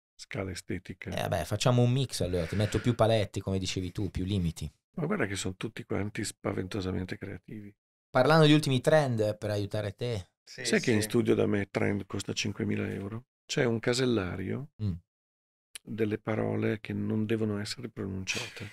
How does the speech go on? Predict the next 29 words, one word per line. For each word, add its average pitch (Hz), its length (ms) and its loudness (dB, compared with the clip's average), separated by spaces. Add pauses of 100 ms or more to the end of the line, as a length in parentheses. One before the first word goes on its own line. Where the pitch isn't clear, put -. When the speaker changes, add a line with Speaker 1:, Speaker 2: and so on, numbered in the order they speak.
(100)
Speaker 2:
<laughs> 466 140 -2
Trend. 95 560 4 (1080)
E - 60 -6
quindi 120 280 6
Speaker 1:
Ti - 40 0
Speaker 2:
quelli 113 180 8
Speaker 1:
fa-, 113 60 6
Speaker 2:
che 123 60 6
Speaker 1:
ti 120 60 8
fa-, 123 40 10
Speaker 2:
lavorano 123 360 10
da 123 100 10
te 139 160 6
non 127 180 6
guardano 104 400 6
Speaker 1:
ti 127 100 4
faccio, 135 280 10
Speaker 2:
<laughs> - 20 10
le 131 60 12
Speaker 1:
ti 127 120 10
faccio, 147 120 12
Speaker 2:
pillole 139 220 12
di 143 120 6
Speaker 1:
ti - 60 4
fa-, 143 80 10
Speaker 2:
caffè 127 220 10
Speaker 1:
ti 117 100 4
Speaker 2:
tesoro. - 260 -2
Speaker 1:
faccio, - 180 12